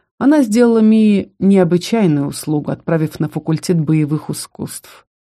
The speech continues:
Девочке придется еще не раз бороться, чтобы отстоять себя. И только вы можете ее научить этому.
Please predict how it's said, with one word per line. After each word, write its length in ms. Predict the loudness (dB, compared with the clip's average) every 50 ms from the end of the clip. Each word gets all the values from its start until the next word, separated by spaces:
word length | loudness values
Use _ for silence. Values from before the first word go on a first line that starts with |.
| _ _ _
Девочке 520 | 0 2 2 2 2 0 -2 -4 -8 -6
придется 420 | -4 -2 0 0 0 -2 -2 -2 -2
еще 220 | -2 -2 0 0
не 120 | 0 0 2
раз 180 | 0 0 0
бороться, 480 | 0 0 -2 -2 -2 -4 -6 -6 -8 -10
чтобы 280 | -10 -6 -8 -6 -4 -4
отстоять 440 | -6 -4 -4 -4 -2 -2 -2 -4
себя. 340 | -6 -8 -8 -6 -6 -8 -8 -12 _ _ -20 -20 -20 -6 -4
И 80 | -2
только 340 | 2 2 2 2 4 4 4
вы 400 | 4 4 4 4 6 6 6 6
можете 460 | 6 6 4 4 2 0 -2 -2 -2
ее 240 | 0 2 2 2 2
научить 600 | 4 4 4 2 2 0 -2 -2 -2 -2 -2 -4 -6
этому. 500 | -6 -6 -4 -4 -6 -6 -6 -6 -10